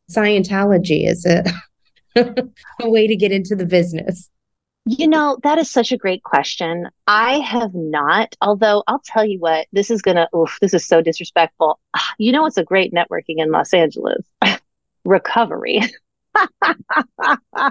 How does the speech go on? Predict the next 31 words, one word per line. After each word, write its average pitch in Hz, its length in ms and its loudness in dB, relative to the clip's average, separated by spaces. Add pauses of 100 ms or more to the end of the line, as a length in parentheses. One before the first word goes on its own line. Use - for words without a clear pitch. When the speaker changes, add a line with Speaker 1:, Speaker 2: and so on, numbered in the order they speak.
(460)
Speaker 2:
I 262 540 0
hate 262 300 -6
to 294 120 -6
laugh, 277 440 0
but 220 160 -4
honestly, 220 600 -2 (120)
gosh 240 320 -6
darn 233 280 0
it, 175 120 -2
it's 185 140 -6
like 233 180 0
the 208 80 -2
Soho 233 460 0
House 165 340 0
if 160 80 -12
you 190 160 -10
can 196 120 -4
get 233 200 2
in. 262 320 2 (460)
That's 381 200 0
the, 370 120 -2 (420)
Scientology 277 560 0
is 208 200 -6
too, 220 420 0 (180)
I 240 100 2
did 277 200 2
go 220 140 4
there 214 100 2
for 185 140 -4
brunch 160 280 -2
once - 360 -6